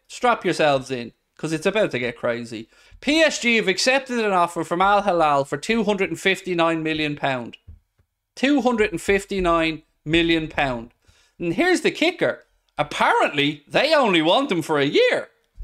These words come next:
And then he can toddle off to Real Madrid. And in that one year, just seven hundred million for Kylian. Seven hundred million. So a player who has one year left on his contract is now suddenly worth two hundred and fifty-nine million pound,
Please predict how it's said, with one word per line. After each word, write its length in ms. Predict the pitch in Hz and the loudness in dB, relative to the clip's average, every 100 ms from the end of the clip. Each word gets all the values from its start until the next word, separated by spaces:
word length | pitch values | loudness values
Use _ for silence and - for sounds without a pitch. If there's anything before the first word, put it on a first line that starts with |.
| - _ _ _ - | -18 _ _ _ -4
And 200 | 202 202 | -2 2
then 380 | 339 247 214 - | 2 2 -2 -8
he 160 | _ 240 | _ -2
can 240 | 214 196 - _ _ _ | 0 -2 -4 _ _ _
toddle 320 | - 285 254 | 0 2 4
off 240 | 202 190 | 4 2
to 80 | 190 | 0
Real 300 | 185 208 202 | 2 4 4
Madrid. 480 | 190 156 151 151 151 - _ _ _ _ | 2 0 2 2 0 -12 _ _ _ _
And 320 | 170 175 175 | -2 0 -2
in 260 | - 349 349 | 0 2 4
that 280 | 294 190 175 | 4 2 2
one 220 | 185 175 | 2 2
year, 400 | 143 139 139 139 _ _ _ _ | 0 2 0 -2 _ _ _ _
just 200 | - 240 | -10 -8
seven 300 | - 123 120 | -2 -2 -2
hundred 300 | 127 123 123 | -10 -10 -10
million 300 | 120 120 120 | -12 -10 -10
for 140 | 120 127 | -10 -10
Kylian. 480 | - 127 131 131 - | -6 -4 -4 -6 -12
Seven 440 | - - 240 214 190 | -8 0 0 0 -6
hundred 540 | - 202 196 170 160 | -2 0 0 0 -2
million. 340 | 147 139 120 - _ - _ | -2 -4 -4 -8 _ -20 _
So 460 | - 190 185 165 - _ 208 | 2 2 2 -2 -12 _ -8
a 40 | |
player 360 | 208 311 320 277 | 0 2 4 2
who 120 | 262 | 2
has 120 | 214 | -2
one 240 | 196 359 392 | 0 0 2
year 200 | 339 277 | 2 4
left 260 | 247 240 | 2 2
on 80 | 220 | -2
his 100 | 185 | -2
contract 640 | - 208 190 165 135 - | 0 0 2 0 0 0
is 120 | 165 | -4
now 200 | 170 202 | 2 2
suddenly 360 | 185 190 175 170 | 2 -4 -2 -2
worth 280 | 156 156 147 | 0 0 -2
two 220 | - 196 | -4 -4
hundred 260 | 185 165 147 | -4 -6 -8
and 100 | 143 | -2
fifty-nine 640 | 170 156 156 147 135 127 | -2 -2 -4 -2 -2 -4
million 280 | 139 127 117 | -6 -6 -4
pound, 380 | 147 165 175 | -2 0 -2